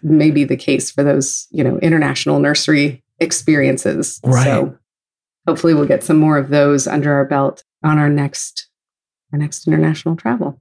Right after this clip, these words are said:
Speaker 2: Mm-hmm.
Speaker 1: So we want this to be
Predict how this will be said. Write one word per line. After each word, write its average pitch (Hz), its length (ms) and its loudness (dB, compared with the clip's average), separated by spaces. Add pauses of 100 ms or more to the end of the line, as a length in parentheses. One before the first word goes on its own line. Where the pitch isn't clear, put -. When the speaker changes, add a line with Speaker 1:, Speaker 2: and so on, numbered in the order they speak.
Speaker 2:
Mm-hmm. 120 480 2
Speaker 1:
So 247 460 2 (400)
we 240 140 6
want 269 260 4
this 240 220 0
to 202 100 2
be 185 480 4